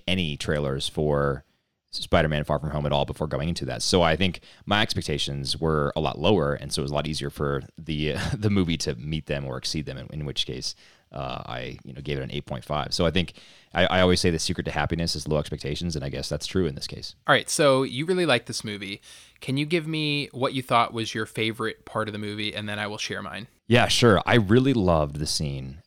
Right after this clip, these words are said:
Speaker 1: uh, and, and this is, again, spoiling a lot here, but I loved the scene where Spider-Man has been defeated by Mysterio the first time. He's totally deflated. He's been literally hit by a train,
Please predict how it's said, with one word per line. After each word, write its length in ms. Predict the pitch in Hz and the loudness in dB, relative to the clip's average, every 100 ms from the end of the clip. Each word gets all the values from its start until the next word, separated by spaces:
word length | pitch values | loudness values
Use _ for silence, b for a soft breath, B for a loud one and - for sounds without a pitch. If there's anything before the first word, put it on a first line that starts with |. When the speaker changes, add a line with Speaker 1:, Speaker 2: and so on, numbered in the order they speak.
| - | -14
Speaker 1:
uh, 200 | 73 69 | -10 -6
and, 260 | 82 73 67 | -4 -6 -4
and 140 | 78 | -4
this 160 | 73 - | -2 -2
is, 80 | 73 | -2
again, 220 | 76 73 | -2 -2
spoiling 680 | - - 85 80 78 80 - | -2 2 4 4 2 0 -4
a 60 | 78 | -2
lot 240 | 76 73 | 0 0
here, 160 | - 73 | -2 -2
but 100 | 78 | 0
I 60 | |
loved 240 | 78 95 127 | 2 2 2
the 80 | 135 | 0
scene 340 | - 92 90 | 0 0 2
where 460 | 80 80 76 76 - b b b | 2 2 2 0 -4 b b b
Spider-Man 640 | - - 98 95 95 95 | -2 6 8 8 6 4
has 200 | 87 80 | 2 -2
been 480 | 71 85 85 85 80 - | 0 2 2 0 -2 -6
defeated 800 | 80 - 95 92 90 87 87 92 | -8 -4 0 2 6 4 2 -4
by 160 | - 80 | -4 -2
Mysterio 880 | 78 - - 78 76 71 69 71 67 | -2 -2 0 0 2 0 0 -2 -4
the 80 | |
first 300 | 69 87 - | -4 -2 -2
time. 360 | 80 76 76 73 | -2 -2 -2 -4
He's 160 | 65 - | -4 -2
totally 640 | 87 82 82 78 76 73 b b b | 0 2 2 2 0 -4 b b b
deflated. 560 | 78 104 107 95 92 80 | -2 6 8 8 6 4
He's 200 | 80 - | -2 -2
been 320 | 76 73 - | -2 -2 -4
literally 460 | 85 98 98 80 71 | 4 6 6 6 2
hit 180 | 71 | -2
by 100 | 73 | -4
a 80 | 67 | -6
train, 380 | - 76 71 82 | -4 -4 -4 -6